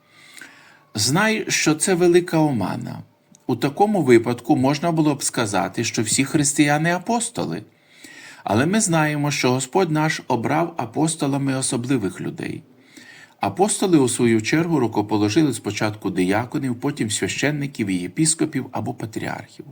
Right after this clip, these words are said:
Про це ясно написано в діяннях апостольських і в повчаннях святого апостола Павла.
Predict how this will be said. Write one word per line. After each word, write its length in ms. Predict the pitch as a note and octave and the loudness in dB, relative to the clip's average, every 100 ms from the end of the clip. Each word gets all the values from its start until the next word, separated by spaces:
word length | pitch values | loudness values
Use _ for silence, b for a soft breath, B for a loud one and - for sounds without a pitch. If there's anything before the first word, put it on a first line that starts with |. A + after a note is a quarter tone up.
| - _ _ B B B B B B B | -20 _ _ B B B B B B B
Про 140 | - D3+ | -2 -2
це 180 | D3+ | 4
ясно 360 | F#3+ A#3 A3+ F3+ | 4 4 -2 0
написано 540 | D#3+ D#3+ G3 - E3 | 0 2 2 2 0
в 60 | D#3 | 0
діяннях 500 | D3+ F#3 F#3+ G#2 G2+ | 2 2 2 0 -2
апостольських 840 | E2 - - - - - - - B B B | -6 -4 -6 -4 -8 -8 -12 -12 B B B
і 80 | - | -2
в 100 | G#2+ | 0
повчаннях 540 | A#2 G#2+ - E3+ F#3+ F#3+ | 2 0 0 0 0 0
святого 400 | A#2 A2 D3+ F3 | -2 0 0 0
апостола 600 | B2+ G2+ G#2+ F3+ F3+ C3+ | -2 -4 -4 -2 -2 -2
Павла. 460 | - - - G1+ | -4 -6 -6 -12